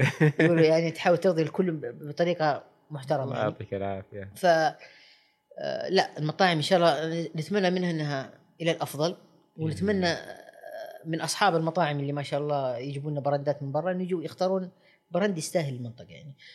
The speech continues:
Speaker 2: يعني في براندات الآن جاية أنا أشوفها ما لها داعي تيجي المنطقة، لأنه في منتجات هنا أفضل منها
Speaker 1: أفضل.
Speaker 2: كثير جدًا، جدًا، جدًا، سواء في مجال القهوة أو في مجال ال-، الطعام يعني. في عندنا هنا شباب سعوديين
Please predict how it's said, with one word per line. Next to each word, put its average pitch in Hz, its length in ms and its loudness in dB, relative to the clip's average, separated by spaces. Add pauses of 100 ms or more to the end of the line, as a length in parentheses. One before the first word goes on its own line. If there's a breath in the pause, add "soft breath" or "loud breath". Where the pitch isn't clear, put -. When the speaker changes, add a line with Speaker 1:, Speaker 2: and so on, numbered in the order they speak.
(160 loud breath)
Speaker 2:
يعني 147 140 -8
في 190 120 -6
براندات 170 440 -2
الآن 151 240 -2
جاية 170 360 0
أنا 180 140 -6
أشوفها 165 240 -6
ما 143 80 -6
لها 123 140 -4
داعي 120 220 -8
تيجي 123 220 -10
المنطقة، 123 440 -8
لأنه 214 440 2 (320 soft breath)
في 202 100 -4
منتجات 170 520 -2
هنا 185 200 -4 (460)
أفضل 156 260 -6
منها 147 140 0
Speaker 1:
أفضل. 131 180 -4
Speaker 2:
كثير 95 360 -6 (100)
جدًا، 135 360 -12 (180)
جدًا، 139 280 -10
جدًا، 127 180 -14 (460 soft breath)
سواء 156 280 -4
في 147 100 -4
مجال 156 240 4
القهوة 180 360 0 (480)
أو 165 100 2
في 165 120 -6
مجال 156 340 0
ال-، 123 260 -8 (720)
الطعام 127 380 -8
يعني. 104 140 -16 (280 soft breath)
في 175 440 -8
عندنا 151 300 -6
هنا 156 140 -6
شباب 151 260 -4
سعوديين 147 600 -10